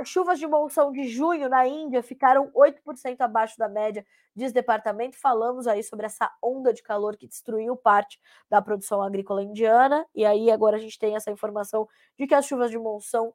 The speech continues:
foram oito por cento menores, eh, em relação à média, né? Ou menos volumosas. Chuvas atrasam plantio gaúcho de trigo e semeadura vai a sessenta por cento da área, diz a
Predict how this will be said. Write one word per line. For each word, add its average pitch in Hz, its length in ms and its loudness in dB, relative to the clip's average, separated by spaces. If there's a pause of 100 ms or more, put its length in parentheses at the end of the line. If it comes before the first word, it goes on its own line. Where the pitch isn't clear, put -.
(100)
foram 220 400 0
oito 247 240 2
por 240 120 -12
cento 220 300 -10
menores, 214 540 -2 (400)
eh, 202 160 2
em 202 100 0
relação 208 380 2
à 214 60 2
média, 185 460 -4
né? 196 300 -6
Ou 190 140 -10
menos 190 500 -8
volumosas. 196 680 -4 (320)
Chuvas 392 340 6
atrasam 330 520 6
plantio 302 560 0
gaúcho 277 720 4
de 214 140 -10
trigo 254 440 -2 (260)
e 254 80 -8
semeadura 269 580 2
vai 262 260 6
a 254 140 2
sessenta 277 480 -6
por 254 160 -12
cento 233 180 -10
da 233 100 2
área, 254 360 4
diz 240 200 -8
a 226 140 4